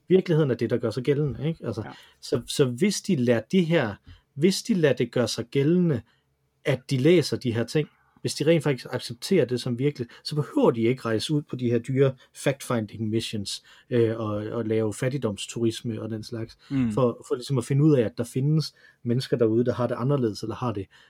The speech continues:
Speaker 1: øh, værre end dem, end dem selv. De bliver nødt til bare ligesom at tro på, at jamen, det er jo virkeligt, det her. Men det tror jeg bare er ekstremt svært for folk, for jeg tror, det er rigtig, rigtig, rigtig væsentligt for mange menneskers,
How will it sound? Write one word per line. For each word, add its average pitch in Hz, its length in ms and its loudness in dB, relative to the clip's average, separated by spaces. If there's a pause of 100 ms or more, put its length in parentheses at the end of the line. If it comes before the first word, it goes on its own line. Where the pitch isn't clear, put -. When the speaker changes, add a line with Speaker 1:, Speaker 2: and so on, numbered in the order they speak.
Speaker 1:
øh, 110 260 0
værre 120 280 2
end 104 160 -4
dem, 98 220 -10
end 110 160 -4
dem 104 140 -6
selv. 127 200 -2
De 123 80 -2
bliver 123 160 0
nødt 151 120 4
til 156 120 -2
bare 139 120 0
ligesom 135 200 -4
at 120 80 -8
tro 190 180 2
på, 139 120 0
at 113 100 0 (100)
jamen, 120 200 2
det - 160 -2
er 127 80 -2
jo 190 120 6
virkeligt, 123 480 -2 (440)
det 110 100 -2
her. 101 160 -8 (400)
Men 123 60 -12
det 120 80 -10
tror - 160 0
jeg 180 80 2
bare 170 100 -6
er - 60 -6
ekstremt - 360 -6
svært 151 200 -6
for 127 80 -8
folk, 147 220 -4
for - 320 -20
jeg 139 60 -2
tror, 170 120 0
det 147 60 6
er 143 80 0
rigtig, 165 220 0
rigtig, 160 220 -2 (440)
rigtig - 480 -4
væsentligt 151 380 2
for 131 100 -2
mange 131 260 0
menneskers, 147 480 -2